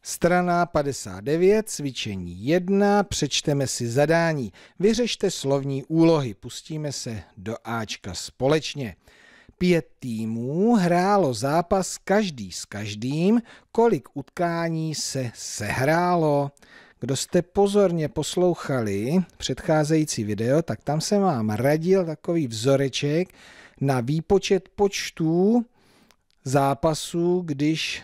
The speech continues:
nějaký počet týmů hraje každý s každým. Jak to bylo? Počet mužstev krát ten počet mužstev minus jeden, o jednoho menší, takže tohleto se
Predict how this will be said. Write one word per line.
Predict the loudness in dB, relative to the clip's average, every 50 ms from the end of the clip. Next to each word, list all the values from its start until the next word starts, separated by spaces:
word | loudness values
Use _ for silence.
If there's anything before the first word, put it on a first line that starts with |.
| -12 -10
nějaký | -6 -4 -4 -4 -4 -6 -6 -10 -10
počet | -4 -4 -4 -2 -2 -4 -6 -6 _
týmů | -4 -2 0 2 2 2 2 2 0 -2 -4 -12 -14 -6
hraje | -2 0 2 4 4 4 4 4 4 4 4 2 0
každý | -2 -4 -6 -6 -4 -4 -6 -6
s | -6 -6
každým. | -6 -6 -6 -6 -6 -6 -8 -4 -4
Jak | -4 -6 0
to | 0 2 2
bylo? | 2 -2 -6 -8 -14 _ _ _ _ _ _ _ _ _ _ _ _ _ _ _ _ _ _ 0
Počet | 0 0 2 0 -4 -6 -6 -8 -12 -16 -14
mužstev | -14 -12 -12 -12 -12 -12 -10 -10 -8 -4 -2 -2 -2 -2 -4 -10 -20 -20 -20 -20 -20 _ _ _ _ _ _ _ _
krát | -10 -6 -6 -4 -4 -4 -6 -6 -6 -6 -4 0 2 2 2 0 -2 _ -20 -20 _ _ _ _ _ _ _ _ _ _ _ _ _ _ _ _
ten | -2 0 0 0 2
počet | 2 0 0 2 0 0 -2 0 -2
mužstev | -2 0 0 0 -2 -4 -2 0 2 4 4 4 2 0 -6 -14 -14 -8
minus | -4 -2 -2 0 0 0 0 -2 -2 -4 -6 -10 -12 -14 -16 -20 _ _ _ -8
jeden, | -6 -6 -4 -4 -4 -4 -4 -4 -2 0 0 0 0
o | -2 -2 -2
jednoho | -2 -2 -2 0 0 0 0 0
menší, | -2 -4 -6 -6 -8 -8 -6 -6 -6 -6 -4 -4 -2 -2 -2
takže | -2 -2 -4 -4 -6 -8
tohleto | -6 -4 -2 0 0 0 0 0 -2 -4 -4
se | -4 -4 -6 -8